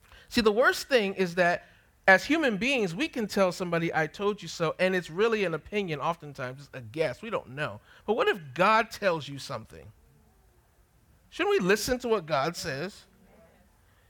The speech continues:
This is what God said to the Israelites. Israelites said, "We want a king."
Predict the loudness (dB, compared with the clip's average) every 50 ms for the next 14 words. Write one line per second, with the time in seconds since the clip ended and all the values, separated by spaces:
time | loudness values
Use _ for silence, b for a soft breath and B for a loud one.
0 | _ -2 -2 4 6 6 6 6 4 4 4 4 4 4 2 0 2 0 -4 -4
1 | -4 -2 0 0 0 2 2 2 2 0 -2 -4 -2 -2 -2 0 2 4 4 4
2 | 4 4 2 0 2 4 4 4 6 6 4 4 4 2 0 0 2 2 2 0
3 | -2 -4